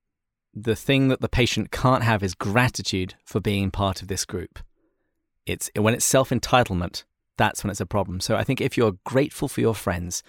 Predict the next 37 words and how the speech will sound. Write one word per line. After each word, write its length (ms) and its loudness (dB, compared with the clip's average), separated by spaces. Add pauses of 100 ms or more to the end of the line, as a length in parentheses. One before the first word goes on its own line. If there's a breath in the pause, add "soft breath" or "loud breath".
(260 soft breath)
you're 120 2
looking 320 -2
out 220 2
of 60 -8
yourself 340 0
towards 440 -2
them 200 -2
and 80 -4
you 80 -4
see 160 -4
the 100 -8
goodness 400 -4
in 160 0
their 140 2
lives, 400 -4 (360 loud breath)
it 120 -2
will 140 2
help 280 -2
defend 320 0
you 100 -2
a 40 -2
little 180 -4
bit 180 -2
of 80 -10
that, 160 -4 (280)
against 280 -2
that 120 -4
nasty 380 0
spiritual 400 -4
pride 400 0
that 180 -6
Screwtape 400 -2
is 100 0
so 280 2
keen 360 -2
to 100 -8
foster. 440 -6